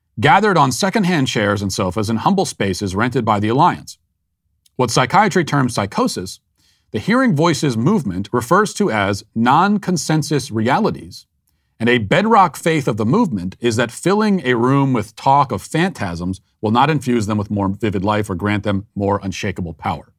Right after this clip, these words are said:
And then things get a, a little more disturbing as we're told, quote, Maisel Carlton also worked as a sometime staff member at Faya House, a temporary residence run by the Alliance as an alter-,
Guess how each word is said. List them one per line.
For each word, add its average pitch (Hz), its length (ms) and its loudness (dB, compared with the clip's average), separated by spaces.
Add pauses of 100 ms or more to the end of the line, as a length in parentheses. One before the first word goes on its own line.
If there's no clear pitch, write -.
(680)
And 165 80 2
then 226 80 4
things 220 220 2
get 185 80 4
a, 156 240 2
a 117 160 0
little 135 140 0
more 202 160 4
disturbing 110 480 -2
as 113 160 0
we're 120 100 0
told, 123 300 0
quote, 117 280 0 (1000)
Maisel 254 260 2
Carlton 160 340 4
also 160 280 2
worked 156 260 2
as 123 240 2
a 123 140 2
sometime 190 440 2
staff 139 360 -2
member 113 280 0
at 110 260 -2
Faya 160 400 2
House, 82 520 -8 (200)
a 117 100 0
temporary 175 380 2
residence 110 440 0
run 120 220 2
by 117 120 2
the 110 100 0
Alliance 95 320 -2
as 98 100 -4
an 107 100 -6
alter-, 135 400 -2